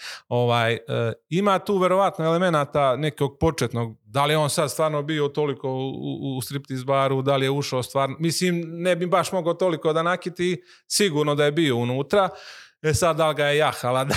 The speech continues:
li ga je baš sve, to je sad opet neka njegova, ono, da kažemo, sloboda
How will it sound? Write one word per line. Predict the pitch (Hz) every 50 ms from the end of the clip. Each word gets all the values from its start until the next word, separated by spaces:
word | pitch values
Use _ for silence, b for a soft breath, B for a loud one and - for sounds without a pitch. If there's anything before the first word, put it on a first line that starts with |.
| - -
li | 180 120 -
ga | 165
je | 147 143 139
baš | 151 139 123 110
sve, | - - 160 175 170 147 131 B B B B B _
to | - 165 165
je | 160
sad | 143 - 165 165
opet | 165 165 165 165 156
neka | - 170 156 - 160 156
njegova, | 165 165 156 156 147 147 147 147
ono, | 147 143 143
da | 143 147
kažemo, | 147 - 151 143 135 143 139 143 139
sloboda | - - 147 143 139 151 165 170 156 156 156 151 147 147 139